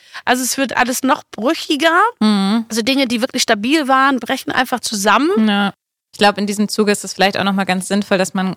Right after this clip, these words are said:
Speaker 2: kompliziert und komplex unterscheidet,
Speaker 1: Mhm.
Speaker 2: weil, äh, viele Menschen nutzen das, also die beiden Wörter ja als Synonym und, ähm, das ist ja so nicht richtig und genauso ist komplex auch nicht die Steigerung von kompliziert, <laughs>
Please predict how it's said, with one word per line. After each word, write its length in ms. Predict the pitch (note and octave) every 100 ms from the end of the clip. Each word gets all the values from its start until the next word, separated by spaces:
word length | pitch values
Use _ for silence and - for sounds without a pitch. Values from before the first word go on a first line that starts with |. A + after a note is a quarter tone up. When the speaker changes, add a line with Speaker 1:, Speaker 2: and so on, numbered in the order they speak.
| -
Speaker 2:
kompliziert 520 | F#3+ F3+ F3 - G3
und 100 | F3+
komplex 500 | F3+ E3+ F3 G#3+ -
unterscheidet, 760 | B3 C#4 - C4+ C#4 D4+ E4
Speaker 1:
Mhm. 300 | G#3 F#3+ G3+ -
Speaker 2:
weil, 420 | G3 F3 F#3 F3+
äh, 220 | - F#3
viele 200 | F3+ F#3+
Menschen 360 | F#3 F#3 F#3+ G3
nutzen 320 | G3 - F#3+
das, 320 | F3 F3+ - -
also 120 | F3
die 100 | E3+
beiden 260 | E3+ F3 F3
Wörter 180 | F3+ F#3+
ja 140 | F3+
als 180 | F3 F3
Synonym 540 | F3+ F3+ F3+ G#3 C4 - - - -
und, 380 | - F#3 F3+ -
ähm, 320 | F3 F3 F3 F3 _
das 160 | - E3+
ist 120 | E3+
ja 140 | F3 F3
so 140 | F3
nicht 200 | F#3+ F3+
richtig 400 | G3 G#3+ C4 -
und 180 | D#3+ F3+
genauso 320 | E3 E3+ F3
ist 160 | F3 -
komplex 420 | F#3 F3+ F#3+ F#3+
auch 120 | D#3+
nicht 240 | F3 F3+ F3
die 80 |
Steigerung 600 | E3+ - F#3+ G3+ F#3+ F3 F#3
von 200 | F3 F3
kompliziert, 680 | F3+ E3+ E3 - A3 D#4
<laughs> 280 | - - A3